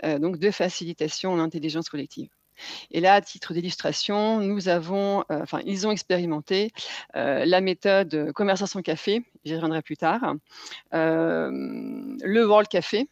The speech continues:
donc deux pratiques différentes, hein, conversation café et World Café,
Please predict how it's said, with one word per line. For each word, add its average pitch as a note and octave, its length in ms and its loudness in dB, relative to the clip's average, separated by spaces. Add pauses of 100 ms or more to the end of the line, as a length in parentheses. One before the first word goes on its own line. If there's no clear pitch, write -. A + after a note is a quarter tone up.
(100)
donc D3 180 -8
deux G3+ 100 0
pratiques E3+ 540 -6
différentes, D#3+ 520 -6
hein, E3+ 120 -4
conversation E3 480 -6
café D#3+ 340 -4
et D3 60 0
World E3 260 0
Café, G3+ 400 -6